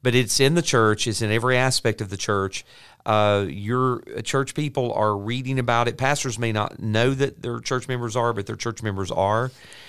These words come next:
They're either getting it from the church world itself or they're even getting it from their workplace.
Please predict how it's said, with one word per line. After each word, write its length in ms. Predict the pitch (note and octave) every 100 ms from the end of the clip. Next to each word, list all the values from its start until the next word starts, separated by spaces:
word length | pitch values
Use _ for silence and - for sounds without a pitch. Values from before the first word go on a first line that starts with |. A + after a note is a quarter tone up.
| - -
They're 240 | A#2+ A#2+ A#2+
either 240 | A#2 A#2
getting 340 | A2 A#2+ A2+
it 160 | G#2 -
from 360 | - A2+ A2 G#2
the 100 | G2+
church 320 | - A#2 A#2+
world 260 | A2+ G#2
itself 460 | G2 - B2 C3+ C3+
or 60 | G2+
they're 160 | G#2
even 200 | A2 G2+
getting 280 | G2 G#2+ G#2+
it 80 | F#2
from 160 | F#2+ F2+
their 100 | F2+
workplace. 760 | G2+ C#3 - B2 C3+ B2+